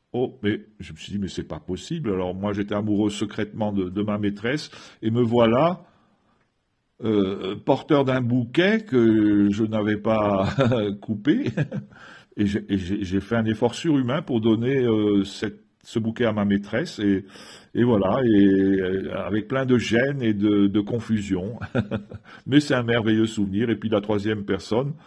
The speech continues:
le, mon troisième amour de l'école Paul Cézanne, c'est la fille, euh, c'est, c'était la fille du directeur, euh, euh, mademoiselle Darne. Euh,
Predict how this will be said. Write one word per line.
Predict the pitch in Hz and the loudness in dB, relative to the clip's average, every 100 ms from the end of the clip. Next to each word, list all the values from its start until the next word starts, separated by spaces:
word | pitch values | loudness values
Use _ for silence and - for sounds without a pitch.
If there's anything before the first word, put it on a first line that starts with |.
| - - - | -20 -20 -12
le, | 98 98 98 101 | -6 -4 0 0
mon | 107 113 | -2 -6
troisième | - 123 110 123 | 0 0 2 2
amour | 117 117 120 113 | 2 2 2 2
de | 107 | 2
l'école | 107 107 104 | 2 0 -2
Paul | 104 104 | 0 -2
Cézanne, | 101 98 101 120 | 0 0 0 -2
c'est | 120 107 | -2 -2
la | 104 | 0
fille, | 101 - 113 104 | -2 -2 -2 2
euh, | 87 82 - - - | 0 -2 -14 -20 -20
c'est, | - 104 101 92 87 85 101 87 82 80 - | -4 2 4 2 -2 -6 -10 -12 -12 -12 -12
c'était | - 101 107 107 | -4 -4 0 0
la | 101 90 | 0 -2
fille | - 120 | -4 -6
du | 104 92 | -4 -6
directeur, | 92 92 85 - 92 113 117 95 | -2 -2 -4 -4 -2 -2 -2 -2
euh, | 90 90 82 80 - - - - | -2 -4 -6 -8 -12 -20 -20 -10
euh, | - 87 85 - - - - - - - | -8 -6 -8 -8 -10 -12 -14 -14 -14 -14
mademoiselle | 90 92 98 101 101 95 87 | -8 -4 -2 0 0 0 -2
Darne. | 82 92 120 131 151 151 175 - - _ _ _ _ - | -6 0 2 2 -2 -2 -2 -4 -16 _ _ _ _ -4
Euh, | 101 95 95 92 90 | 0 2 0 -2 -6